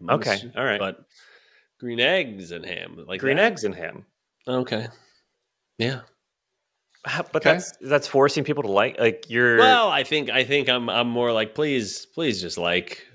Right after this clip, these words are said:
Speaker 2: me." Like, I don't, I don't wanna, that's
Speaker 3: Is that what happened in the story?
Speaker 2: No, I, I, well, yeah, he goes, he goes around and he's like, "Hey," you know,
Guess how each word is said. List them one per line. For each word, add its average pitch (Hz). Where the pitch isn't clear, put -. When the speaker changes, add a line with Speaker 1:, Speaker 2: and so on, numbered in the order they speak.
Speaker 2:
me." 117
Like, -
I 110
don't, 107
I 123
don't 110
wanna, 87
that's -
Speaker 3:
Is 123
that 131
what 135
happened 135
in 123
the 117
story? 143
Speaker 2:
No, 220
I, 202
I, 165
well, 151
yeah, 156
he 127
goes, 135
he 131
goes 127
around 113
and 107
he's 107
like, 98
"Hey," 110
you 110
know, -